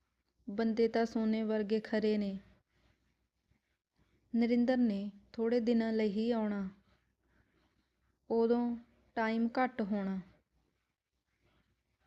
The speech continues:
ਦੀਪੀ ਦੇ ਡੈਡੀ ਨੂੰ ਵਿਚੋਲੇ ਨੇ ਮਨਾ ਹੀ ਲਿਆ ਤੇ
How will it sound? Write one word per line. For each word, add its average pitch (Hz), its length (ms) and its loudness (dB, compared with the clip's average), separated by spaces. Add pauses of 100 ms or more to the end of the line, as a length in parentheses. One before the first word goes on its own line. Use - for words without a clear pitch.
(320)
ਦੀਪੀ 233 420 -4
ਦੇ 254 100 6
ਡੈਡੀ 233 360 4
ਨੂੰ 220 280 0 (320)
ਵਿਚੋਲੇ 226 540 0
ਨੇ 233 200 2 (360)
ਮਨਾ 220 340 0
ਹੀ 214 240 0
ਲਿਆ 208 320 -2 (1600)
ਤੇ 208 320 -2